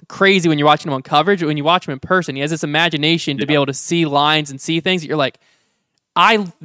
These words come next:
Speaker 1: genuinely think there's no, me personally, I genuinely think there's no chance I could accomplish some of the things he does. But it's just like, when you're watching on coverage, he's so calm and collected about it, you don't even notice that you're watching something incredible. But yeah, he's,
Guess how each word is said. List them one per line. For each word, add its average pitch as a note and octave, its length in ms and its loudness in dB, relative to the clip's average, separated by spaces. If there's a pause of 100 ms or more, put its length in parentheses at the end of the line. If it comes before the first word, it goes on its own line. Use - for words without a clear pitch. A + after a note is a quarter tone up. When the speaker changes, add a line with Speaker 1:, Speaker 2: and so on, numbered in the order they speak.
(140)
Speaker 1:
genuinely G#3 520 2
think F3+ 300 0
there's C#3+ 200 -2
no, E3 300 4 (220)
me D#3+ 180 0
personally, E3 360 0
I D3+ 100 0
genuinely F#3+ 260 0
think F3 100 -4
there's C#3+ 160 -6
no D#3 160 0
chance D#3 320 -2
I C#3+ 60 -4
could C3+ 180 -10 (140)
accomplish D3+ 500 0
some C#3+ 140 -6
of - 20 -2
the C3+ 80 -6
things C3+ 200 -8
he C3+ 100 -8
does. D3+ 380 2
But D#3 140 0
it's C#3+ 80 -2
just D#3+ 140 -6
like, C3+ 240 -2
when D#3 160 -4
you're C#3 80 -4
watching D#3+ 320 2
on C#3 100 -4
coverage, F3 540 2 (480)
he's E3 220 -6
so F#3 240 2
calm E3 400 2
and C#3+ 80 -2
collected D#3 360 -2
about C3+ 280 0
it, C3 120 -8 (120)
you D#3+ 100 -2
don't F3+ 140 2
even C#3 260 -4
notice D3 560 0 (300)
that C#3 240 -4
you're C#3+ 80 -4
watching D#3 280 0
something C#3 280 -10
incredible. C3+ 480 -4
But C3 160 -6
yeah, C#3+ 160 -4
he's, G#3+ 340 2